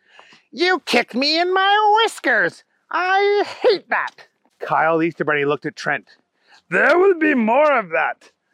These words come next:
Give me my machines. I have not been mean yet.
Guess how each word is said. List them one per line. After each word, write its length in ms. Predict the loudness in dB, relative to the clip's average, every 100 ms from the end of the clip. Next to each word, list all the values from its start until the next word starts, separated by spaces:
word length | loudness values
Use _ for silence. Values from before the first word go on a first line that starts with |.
| _ _ _
Give 220 | -2 -2
me 220 | 0 0
my 240 | 0 0 0
machines. 840 | 0 -2 -2 0 0 -2 -8 -14 -18 _ _ _ _ _ _ _
I 160 | -2 0
have 160 | 0
not 420 | -2 -2 -2 -4 -20 _
been 440 | -4 0 0 2
mean 360 | 0 0 -2 -4
yet. 480 | -2 -2 -2 -8